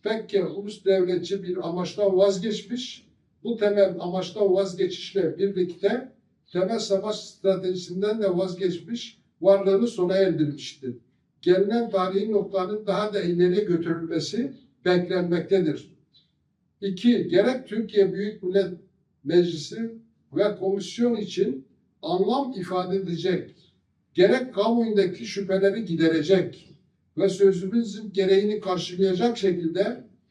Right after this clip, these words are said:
silahların bırakılmasını ilgili çevre ve kamuoyuna açık olarak temin etmeniz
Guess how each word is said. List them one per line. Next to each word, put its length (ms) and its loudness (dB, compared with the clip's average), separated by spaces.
silahların 680 -2
bırakılmasını 960 0
ilgili 540 0
çevre 480 4
ve 200 -2
kamuoyuna 720 4
açık 360 -8
olarak 500 0
temin 340 -2
etmeniz 680 -4